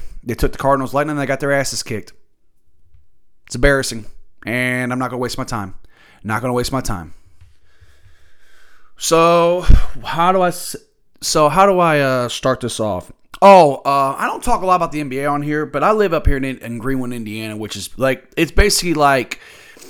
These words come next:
if you're from Louisville and you're listening to this, it's kinda like Clarksville to Louisville. You know what I mean? It's kinda, like, right outside of it. It's kinda like, it's kinda like Jeffersonville. It's kinda like that.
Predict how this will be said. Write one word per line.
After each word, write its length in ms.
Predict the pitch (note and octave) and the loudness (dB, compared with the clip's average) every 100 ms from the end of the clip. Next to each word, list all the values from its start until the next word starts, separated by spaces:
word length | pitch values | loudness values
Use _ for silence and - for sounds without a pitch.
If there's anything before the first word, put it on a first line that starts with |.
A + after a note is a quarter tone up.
| - - _ - | -20 -20 _ -8
if 100 | A#2+ | 0
you're 120 | F3+ | 2
from 260 | - F3 C#3 | 4 2 4
Louisville 360 | D#3 E3+ D3+ | 6 6 4
and 60 | C3 | 2
you're 80 | A#2+ | 0
listening 320 | C3 C3+ B2+ | -2 -2 -6
to 60 | |
this, 140 | B2 - | -8 -8
it's 180 | A#2+ - | -10 -8
kinda 320 | - E3+ D#3+ | -6 -4 -2
like 440 | C#3+ C3 A#2+ - - - - - _ - | -4 -6 -8 -14 -18 -20 -20 -20 _ -6
Clarksville 680 | - D3+ D#3 - C#3+ C#3+ C#3 | 6 8 8 4 4 6 4
to 140 | - A#2+ | 2 0
Louisville. 500 | B2 A#2 F#2+ E2+ - - | 2 2 0 -6 -10 -2
You 100 | C3 | 0
know 60 | |
what 120 | C3 | 0
I 20 | C3+ | 0
mean? 200 | C3+ C3 | 0 -2
It's 140 | B2+ | -2
kinda, 200 | D3+ C#3+ | 0 2
like, 180 | C3+ B2+ | 0 2
right 160 | C3+ | 2
outside 420 | C3 B2+ B2+ A#2+ A#2+ | 2 0 0 0 0
of 80 | |
it. 180 | A#2+ - - _ | -4 -8 -18 _
It's 120 | A2 | -14
kinda 220 | - C#3 B2+ | -4 -2 -2
like, 220 | A2 - | -4 -12
it's 140 | A#2 | -12
kinda 160 | - C#3+ | -4 -4
like 100 | A2+ | -4
Jeffersonville. 640 | D3+ C3 B2+ B2+ A#2+ A#2+ | -6 -6 -10 -10 -8 -10
It's 80 | C3 | -8
kinda 160 | F#3 D#3+ | -6 -6
like 180 | C3 | -6
that. 320 | A#2+ D2 - | -10 -14 -16